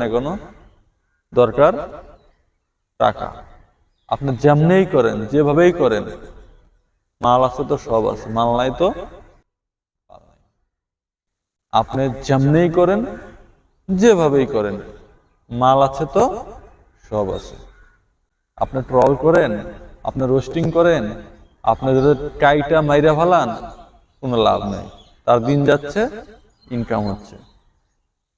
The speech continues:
আর আপনার আমি ওর মতো ঝুলাই রয়েছি। সর্বোপরি আলোচনা করেন, সমালোচনা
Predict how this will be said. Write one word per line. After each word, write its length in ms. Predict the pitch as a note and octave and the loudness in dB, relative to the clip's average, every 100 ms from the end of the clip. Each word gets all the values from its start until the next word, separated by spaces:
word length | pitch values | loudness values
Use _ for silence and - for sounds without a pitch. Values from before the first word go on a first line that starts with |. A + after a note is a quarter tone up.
| _ _ A#2+ | _ _ 0
আর 100 | C3 B2 | 2 2
আপনার 240 | - C#3 C#3+ | 2 2 2
আমি 140 | D#3+ G#3 - - - - _ _ _ _ _ _ _ _ _ _ - | 2 -4 -8 -16 -20 -20 _ _ _ _ _ _ _ _ _ _ -4
ওর 120 | C3 C3 | -2 -2
মতো 200 | C3 G3+ C#4 - - - - _ _ _ - | -2 -4 -4 -12 -20 -20 -20 _ _ _ -16
ঝুলাই 420 | G#2+ A2+ A2+ A2+ G2+ | -4 0 2 2 0
রয়েছি। 300 | G2 - - - - _ _ _ _ | -6 -8 -18 -20 -20 _ _ _ _
সর্বোপরি 520 | - C3+ C#3 C3 D#3 G3 E3+ - - - B2+ | 0 2 2 2 0 -4 -10 -16 -20 -2 2
আলোচনা 360 | C#3 C#3 D3 C#3+ | 2 0 -2 0
করেন, 260 | C#3 D#3 F#3+ - - - - - | 0 -2 -4 -10 -20 -20 -18 -4
সমালোচনা 560 | C#3 D#3+ E3 D#3+ C#3 | 0 4 2 2 -6